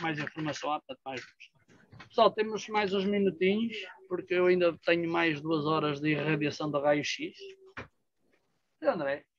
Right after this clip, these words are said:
Portanto, vamos aproveitar para mais uma ou duas perguntas finais. Espero que tenham gostado de ver o detector, para já.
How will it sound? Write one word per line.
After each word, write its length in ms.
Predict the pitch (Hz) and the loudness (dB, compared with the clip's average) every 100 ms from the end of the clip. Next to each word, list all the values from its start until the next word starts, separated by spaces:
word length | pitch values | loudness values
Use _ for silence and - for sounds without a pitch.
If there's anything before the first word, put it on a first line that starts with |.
| _ | _
Portanto, 1080 | - 370 - _ 392 392 - - _ - 185 | -20 -20 -20 _ -20 -20 -20 -20 _ -4 -2
vamos 240 | 165 202 190 | 0 2 4
aproveitar 420 | 202 202 202 220 | 4 4 4 4
para 160 | 214 | 4
mais 220 | 220 214 202 | 4 4 4
uma 160 | 214 | 2
ou 60 | 208 | 2
duas 160 | 202 | 2
perguntas 460 | 190 190 190 190 190 | 0 0 0 2 -2
finais. 480 | - 185 190 226 233 | 0 2 4 2 0
Espero 360 | - - 196 | -4 2 0
que 440 | - 190 170 160 151 123 _ _ _ - | 2 0 0 0 -6 -12 _ _ _ -6
tenham 220 | 165 160 | -4 -4
gostado 300 | - 151 143 | -2 0 0
de 20 | |
ver 120 | 151 | -2
o 60 | 143 | -6
detector, 420 | 131 131 135 180 | -4 -4 -2 -6
para 120 | - | -8
já. 160 | 131 - | -8 -10